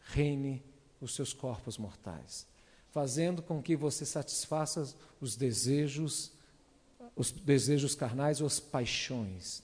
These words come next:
da sua carne, sendo um instrumento da injustiça. Antes, ofereçam a Deus como quem voltou da morte para a vida. Ofereça os membros do corpo de vocês a Ele como instrumentos da justiça.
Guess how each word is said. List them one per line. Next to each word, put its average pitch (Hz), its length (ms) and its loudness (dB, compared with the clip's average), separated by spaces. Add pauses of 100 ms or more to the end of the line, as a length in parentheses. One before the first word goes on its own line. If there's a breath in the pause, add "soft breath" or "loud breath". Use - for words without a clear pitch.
(140)
da 110 140 -4
sua 95 260 -6
carne, 92 340 -6 (380 soft breath)
sendo 247 580 8
um 226 80 6
instrumento 220 1300 4
da 117 300 -2 (320 soft breath)
injustiça. - 920 -2 (580)
Antes, 185 580 6
ofereçam 185 640 8
a 175 60 6
Deus 175 400 6
como 175 300 2
quem 208 200 4
voltou 190 380 8
da 208 100 10
morte 202 320 6
para 151 160 6
a 135 40 6
vida. 156 380 0 (460 loud breath)
Ofereça 262 600 12
os 185 120 6
membros 285 520 12
do 220 100 10
corpo 262 280 12
de 202 80 6
vocês 208 540 8
a 208 140 12
Ele 254 200 10
como 262 240 8
instrumentos 285 600 10
da 277 120 12
justiça. - 640 6